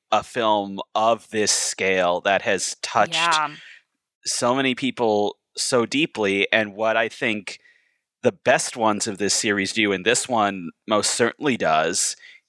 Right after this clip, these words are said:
Speaker 1: is that it
Speaker 2: Mm-hmm.
Speaker 1: focuses in so minutely on the characters
Speaker 2: Mm-hmm.
Speaker 1: and
Speaker 2: Absolutely.
Speaker 1: what actually makes them tick, what is going to challenge them,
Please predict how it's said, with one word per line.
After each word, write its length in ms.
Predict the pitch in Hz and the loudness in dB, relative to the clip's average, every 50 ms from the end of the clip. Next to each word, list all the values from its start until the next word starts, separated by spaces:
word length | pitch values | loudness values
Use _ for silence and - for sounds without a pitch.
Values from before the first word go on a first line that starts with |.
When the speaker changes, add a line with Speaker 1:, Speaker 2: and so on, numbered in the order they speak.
| _ _ | _ _
Speaker 1:
is 160 | 107 113 110 104 | -2 -2 0 0
that 160 | 110 104 113 | 0 2 4
it 100 | 120 113 | 2 2
Speaker 2:
Mm-hmm. 140 | 175 156 147 | 0 -4 0
Speaker 1:
focuses 720 | 143 120 123 - - 147 127 - - 127 120 117 - - - | 2 2 2 2 -2 -4 -4 0 0 0 0 0 -2 -4 -4
in 500 | - 101 104 101 95 98 95 92 95 98 - _ _ _ _ _ _ _ _ _ _ - | -2 0 0 2 0 0 -2 -4 -8 -10 -12 _ _ _ _ _ _ _ _ _ _ -4
so 840 | - - - - - - - 120 113 117 120 127 127 123 117 110 - | -2 -2 0 -2 -4 -4 -4 -2 -2 0 0 0 0 0 -2 -4 -4
minutely 720 | - 117 107 107 101 98 101 98 - - 92 90 85 82 - - | -2 0 0 0 0 -2 -2 -4 -4 -4 -6 -4 -4 -4 -4 -2
on 400 | 95 98 98 101 101 104 101 95 | 0 0 0 0 0 -4 -6 -6
the 100 | 90 92 | -6 -6
characters 1080 | - - - 107 101 101 95 - - - - - 50 - - - - - - - - - _ _ _ - | -6 -6 -2 0 0 0 0 -2 -4 -6 -6 -6 -6 -6 -6 -6 -6 -6 -6 -8 -10 -12 _ _ _ -6
Speaker 2:
Mm-hmm. 180 | 233 233 233 | -4 -2 -2
Speaker 1:
and 560 | 139 95 92 95 104 101 - 185 170 151 - - - - | 0 0 0 2 4 4 4 2 0 -4 -10 -14 -6 -4
Speaker 2:
Absolutely. 500 | 170 175 160 - - - 160 160 160 - | -4 -4 -2 -6 -10 -10 -10 -8 -4 -2
Speaker 1:
what 440 | 113 120 120 - 127 113 - 180 - _ _ _ _ _ _ - - | 0 0 0 -2 -4 -10 -14 -16 -20 _ _ _ _ _ _ -4 0
actually 480 | 104 101 104 - - - 127 120 110 110 | 0 0 0 0 -4 -2 -2 0 -2 0
makes 360 | 101 101 101 98 - - - | 2 0 0 2 0 -2 -2
them 180 | 110 104 101 - | -2 -4 -4 -4
tick, 360 | - - - 87 98 - - - _ | -4 0 2 2 2 0 -4 -12 _
what 220 | 95 98 104 107 113 | -2 -2 0 2 2
is 160 | 110 101 - | 0 -2 0
going 280 | - 101 98 98 98 95 | 0 0 0 0 -2 -4
to 140 | - - 101 | -6 -8 -4
challenge 760 | - - - - 98 95 95 98 95 95 92 90 90 - - | -4 -2 -2 0 2 2 2 0 -2 -4 -6 -4 -4 -6 -2
them, 440 | - 87 85 85 - - 92 117 117 | 0 0 2 2 0 -2 -6 -12 -14